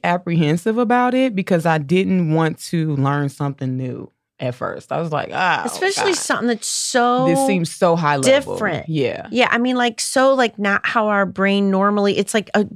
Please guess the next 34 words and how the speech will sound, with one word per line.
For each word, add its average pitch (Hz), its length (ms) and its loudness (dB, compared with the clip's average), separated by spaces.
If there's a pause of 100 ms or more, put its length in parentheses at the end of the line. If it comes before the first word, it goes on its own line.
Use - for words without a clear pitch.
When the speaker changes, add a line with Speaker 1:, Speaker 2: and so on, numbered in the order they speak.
(160)
Speaker 2:
completely 269 880 0
new 233 260 2
way 202 300 0
of 185 180 -4
looking 196 400 -2
and 180 160 -2
doing 180 220 -2
things. 156 220 4
Speaker 1:
Definitely. 143 680 -4
And 165 340 0 (120)
in, 190 260 -2 (100)
in 196 140 0
that 208 240 0
time 214 340 0
period, 143 520 0
it 156 60 -2
was 156 260 -4
only, 214 300 -2
like, 147 420 0 (240)
animations, 139 880 -4
right? 143 300 -6
So 156 100 -2
if 143 100 -2
you 185 140 -2
were 160 120 2
an 139 120 -2
anime-, 147 540 -2 (580)
animation 160 560 0
artist 160 380 -2
or 156 100 -4
something 180 200 2
like 160 100 0
that, 160 100 -2
Speaker 2:
Right. - 80 -18